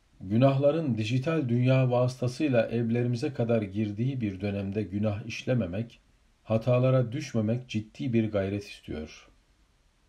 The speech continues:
Bazıları iffet ve ismetlerini muhafaza edebilmek için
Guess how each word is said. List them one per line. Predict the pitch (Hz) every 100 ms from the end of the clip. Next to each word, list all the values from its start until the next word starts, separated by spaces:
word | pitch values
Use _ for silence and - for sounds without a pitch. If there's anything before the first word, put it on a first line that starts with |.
| _ -
Bazıları | - 165 180 175 165
iffet | 139 131 - 165 139
ve | 135
ismetlerini | 127 - 131 131 131 135 143
muhafaza | 123 127 127 123 127
edebilmek | 117 117 120 147 131
için | 120 147 151